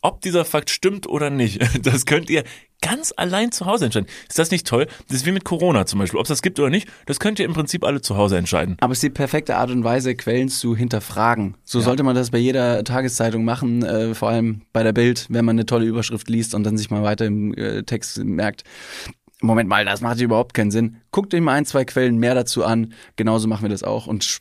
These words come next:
Speaker 2: leben
Speaker 1: Willst du
Speaker 2: das
Speaker 1: uns mit der
Speaker 2: großen
Speaker 1: Bild vergleichen?
Speaker 2: Nee, aber wir zeigen euch, wie man richtig schön Inve-, Investigativjournalismus betreibt.
Speaker 1: Ja, nur, dass wir den nicht betreiben, sondern wir motivieren euch,
Speaker 2: Korrekt.
Speaker 1: Investigativjournalismus, äh,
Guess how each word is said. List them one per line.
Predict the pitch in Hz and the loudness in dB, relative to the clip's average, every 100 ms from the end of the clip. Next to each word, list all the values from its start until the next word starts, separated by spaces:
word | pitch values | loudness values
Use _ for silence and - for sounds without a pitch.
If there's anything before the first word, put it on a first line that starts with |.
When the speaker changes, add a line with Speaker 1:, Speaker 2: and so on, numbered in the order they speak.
| - | -10
Speaker 2:
leben | 110 - 110 | -10 -2 4
Speaker 1:
Willst | 139 143 | 4 4
du | 131 | 4
Speaker 2:
das | |
Speaker 1:
uns | 165 120 | 4 2
mit | 139 | 2
der | 123 | 2
Speaker 2:
großen | 120 | 2
Speaker 1:
Bild | 135 165 | 2 2
vergleichen? | 175 160 147 170 208 - | -4 -2 -4 -4 -6 0
Speaker 2:
Nee, | 143 175 | 4 4
aber | - 139 131 | 4 2 4
wir | 135 127 | 2 2
zeigen | 139 135 151 | 2 2 2
euch, | 113 135 120 | 0 0 0
wie | |
man | 131 123 117 | 2 2 2
richtig | 120 131 127 117 | 0 -2 -4 -4
schön | - 120 120 120 117 - - - | 0 2 4 2 0 -10 -14 -2
Inve-, | 127 127 120 | 2 4 2
Investigativjournalismus | - 123 120 - 117 113 120 - 104 104 - 101 | 2 0 0 0 -2 0 0 0 0 0 -2 -2
betreibt. | - - 101 - - | -4 -4 -4 -4 -6
Speaker 1:
Ja, | 101 92 - _ | -4 -4 -6 _
nur, | 104 120 123 | 0 2 2
dass | - 107 110 | 0 -4 0
wir | 131 | 0
den | 135 | 0
nicht | 123 | -4
betreiben, | 120 123 117 113 | -4 -2 -2 0
sondern | 110 107 92 | 0 -2 -2
wir | 113 | -2
motivieren | 131 123 117 101 127 123 | 0 -2 -2 0 0 0
euch, | - 113 131 | 0 2 2
Speaker 2:
Korrekt. | - | 0
Speaker 1:
Investigativjournalismus, | 117 113 107 107 123 113 107 98 95 92 95 87 | 2 2 2 0 0 0 0 0 -2 -2 -2 -4
äh, | - 92 92 | -4 -2 -2